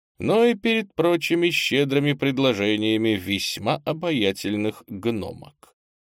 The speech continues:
Но последнее, чем бы королю хотелось сейчас заниматься —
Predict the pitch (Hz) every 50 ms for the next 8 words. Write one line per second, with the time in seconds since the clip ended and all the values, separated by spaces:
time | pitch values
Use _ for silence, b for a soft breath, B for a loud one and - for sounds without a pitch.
0 | _ _ _ _ _ _ - 95 95 95 92 92 90 87 85 _ - 87 92 -
1 | - 120 151 160 143 117 107 104 98 95 95 90 - - - 104 95 95 92 95
2 | 92 - - 95 95 95 98 107 104 95 - 95 90 - - 98 98 92 90 -
3 | - 92 - - 95 92 90 87 92 92 92 95 123 170 160 147 147 - - -
4 | -